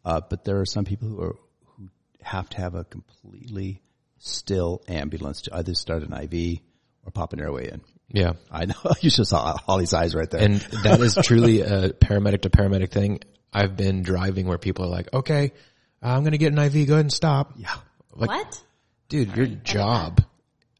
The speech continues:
Speaker 2: is
Speaker 1: Right.
Speaker 2: doing this in the back of a moving ambulance.
Speaker 1: Right.
Speaker 2: That's your job. And their, you know, their, their argument is gonna be, "Well, it's not a critical patient.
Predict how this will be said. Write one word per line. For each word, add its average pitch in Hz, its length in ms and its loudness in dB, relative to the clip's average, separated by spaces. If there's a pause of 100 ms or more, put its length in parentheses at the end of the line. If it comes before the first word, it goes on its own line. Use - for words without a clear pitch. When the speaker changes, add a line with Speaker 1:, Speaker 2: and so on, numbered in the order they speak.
(100)
Speaker 2:
is 95 220 -2
Speaker 1:
Right. 110 180 -4
Speaker 2:
doing 101 320 0
this 87 380 -4
in 98 120 -6
the 87 80 -4
back 92 320 -6
of 101 60 -14
a 87 60 -8
moving 87 360 -6
ambulance. - 540 -16
Speaker 1:
Right. 92 260 -12
Speaker 2:
That's 101 300 -6
your 92 300 -2
job. 82 400 -10 (360)
And 107 260 -4 (640)
their, 107 200 0
you 110 100 0
know, 98 120 2
their, 104 320 0
their 107 180 -2
argument 98 340 -2
is 87 80 -6
gonna 95 140 -2
be, 90 180 -4
"Well, 98 200 -4
it's - 160 -6
not 98 180 -2
a 95 40 -4
critical 90 360 -2
patient. 87 460 -4